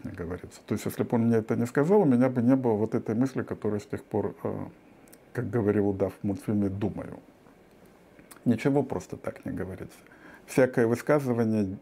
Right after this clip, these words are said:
м, диалогично, ну, или полемично, мне это слово меньше нравится. То есть оно кому-то говорится. Так вот, Павел это говорил тем, кто говорил, что право неморально.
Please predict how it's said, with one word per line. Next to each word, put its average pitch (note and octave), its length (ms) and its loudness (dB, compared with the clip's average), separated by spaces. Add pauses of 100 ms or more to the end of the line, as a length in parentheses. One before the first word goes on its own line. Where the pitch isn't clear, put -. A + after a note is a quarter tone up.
(180)
м, G2+ 240 0
диалогично, A2 840 0 (640)
ну, A#2 460 -4
или A2+ 100 0
полемично, G2+ 680 -2
мне G2 160 -4
это F#2 240 -10
слово F#2+ 140 -4
меньше F#2 320 -8
нравится. F2+ 360 -10
То G#2+ 80 -2
есть - 180 -8
оно A#2 400 0 (300)
кому-то B2 540 2
говорится. E2+ 800 -14 (1700)
Так A2 220 -2
вот, A#2 240 0 (220)
Павел B2 340 4
это A2 180 -2
говорил G#2+ 440 0
тем, C#3+ 240 0
кто B2+ 120 -4
говорил, G#2 440 0 (160)
что - 200 -4
право A2+ 340 0
неморально. G#2 720 -2